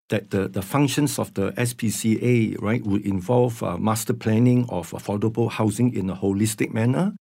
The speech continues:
uh, streamlining the functions and policies at the state level. As you know,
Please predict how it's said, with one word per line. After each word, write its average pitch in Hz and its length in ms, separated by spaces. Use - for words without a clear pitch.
uh, 98 120
streamlining 131 1160
the 101 340
functions 123 560
and 98 160
policies 123 800
at 120 160
the 98 80
state - 360
level. 117 420
As 117 160
you 107 80
know, 135 380